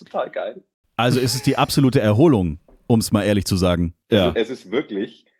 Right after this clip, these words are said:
Speaker 1: natürlich ist, äh, wir kriegen hier schon viel Theorie-Input. Heute war, heute ging's viel um, also es ist heute Tag zwei erst gewesen, es ging so um das, viel das Thema Sportwissenschaft, Biomechanik.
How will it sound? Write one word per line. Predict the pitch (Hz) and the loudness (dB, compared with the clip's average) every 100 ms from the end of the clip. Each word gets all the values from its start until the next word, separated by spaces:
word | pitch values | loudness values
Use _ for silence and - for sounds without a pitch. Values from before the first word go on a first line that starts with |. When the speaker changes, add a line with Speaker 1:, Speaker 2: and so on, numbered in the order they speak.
| _ _ _ _ | _ _ _ _
Speaker 1:
natürlich | 95 - 123 123 | -12 -8 -8 -6
ist, | 101 - | -8 -6
äh, | 98 | -6
wir | 95 | -6
kriegen | 110 107 | -6 -6
hier | 104 | -6
schon | 95 110 | -8 -8
viel | 110 117 | -8 -6
Theorie-Input. | 113 98 139 - 123 - 127 | -4 -6 -6 -8 -8 -6 -4
Heute | 98 98 | -4 -4
war, | 98 95 104 | -4 -2 -4
heute | 104 | -8
ging's | - 98 - | -10 -16 -10
viel | 107 101 | -6 -6
um, | 92 90 _ _ _ _ | -8 -12 _ _ _ _
also | - 85 | -10 -10
es | 87 | -8
ist | |
heute | 87 - | -10 -4
Tag | 82 - | -6 -4
zwei | - 92 | -2 0
erst | 101 - | 0 -4
gewesen, | 95 92 98 | -6 -6 -6
es | - | -12
ging | - 104 | -14 -10
so | 85 | -8
um | 78 78 | -8 -10
das, | 76 - - - | -16 -20 -18 -10
viel | 92 | -10
das | 85 | -10
Thema | - 90 87 | -10 -6 -6
Sportwissenschaft, | - 101 101 98 92 - 90 | -4 -4 -2 -4 -6 -6 -6
Biomechanik. | - - 110 101 95 92 | -4 -4 -4 -4 -4 -6